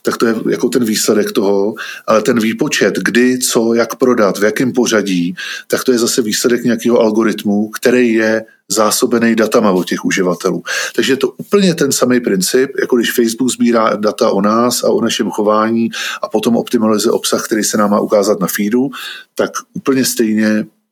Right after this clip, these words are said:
prostě Citadel sbírá data požadavků od uživatelů. Eh, věřím tomu, že Robinhood bude mít velice sofistikovaný behaviorální data, protože mobilní aplikace je super na sběr behaviorálních dat, eh, takže bude schopnej, jako,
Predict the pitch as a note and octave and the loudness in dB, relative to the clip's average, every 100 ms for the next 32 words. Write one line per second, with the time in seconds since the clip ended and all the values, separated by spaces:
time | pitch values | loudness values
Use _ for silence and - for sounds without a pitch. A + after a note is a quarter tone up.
0 | - A2 - - - - A2+ A#2 A2+ A#2 | -6 -4 -2 -2 -2 0 2 4 2 0
1 | G#2+ G2+ G#2 A2 G#2 G#2 - A2 G#2 G#2+ | -2 -2 2 2 2 2 2 2 2 -2
2 | _ - G2+ A#2+ A#2+ A#2 - A#2 A#2 A2 | _ -4 0 2 2 -2 -2 0 0 0
3 | A2+ A2+ A2 A2 A#2+ A2 G#2 G#2 - - | -2 0 0 0 0 0 -2 -4 -8 -8
4 | - - - - - - G#2+ G#2 A#2 A2+ | -10 -10 -6 -4 -6 -6 -2 0 2 2
5 | A2 F#2+ G#2+ G#2+ G#2+ G#2 G#2 G#2+ G2+ G2+ | 2 2 2 2 0 0 0 0 0 -2
6 | G#2 B2 A#2 - - A#2 A#2 G#2+ G#2+ F#2+ | -2 -2 -2 -4 -2 -2 0 0 0 0
7 | G#2+ G#2+ A#2 A2+ A2 G#2+ G#2+ A#2 A2 A2 | 0 2 2 2 2 0 0 2 2 0
8 | A2+ G2 G#2 G2+ G#2 G2+ G#2 G#2+ G2 G2+ | -2 -2 0 0 0 0 -2 -2 -2 -2
9 | G#2 F#2+ - - A#2 A#2 G#2+ A2+ A2 G#2+ | 0 -2 -2 0 2 2 0 0 0 0
10 | A2+ A2 A2 G#2+ G#2+ G2+ G2+ F#2+ - - | 0 2 2 2 0 0 0 0 -4 -6
11 | - - - - G#2+ G2+ G2 G2 F#2+ G2 | -6 -6 -10 -4 0 2 0 -4 -8 -2
12 | - - G#2+ G#2+ - A2+ - G#2+ G#2 G#2 | -2 0 0 -2 -2 -4 -2 0 2 0
13 | G2 A#2 | 0 -2